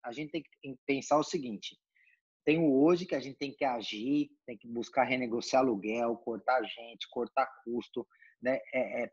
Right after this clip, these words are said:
é, pôr pra frente o que é possível, que todo mundo tá fazendo isso, não importa o tamanho da sua empresa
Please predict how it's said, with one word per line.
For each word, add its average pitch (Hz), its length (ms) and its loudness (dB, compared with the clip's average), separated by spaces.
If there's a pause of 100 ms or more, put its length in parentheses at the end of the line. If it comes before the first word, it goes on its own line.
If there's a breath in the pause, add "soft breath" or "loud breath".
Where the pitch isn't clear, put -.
(160)
é, 117 240 0
pôr 151 140 6
pra 139 200 6
frente 139 300 -4
o - 20 -14
que - 120 0
é 127 60 6
possível, 120 600 -2 (120)
que - 200 -10
todo 196 400 6
mundo 139 220 0
tá 117 100 2
fazendo 110 380 -6
isso, 107 200 -4
não 131 60 -4
importa 143 380 4
o - 20 -16
tamanho 123 240 2
da 113 60 0
sua - 180 -12
empresa 117 420 -4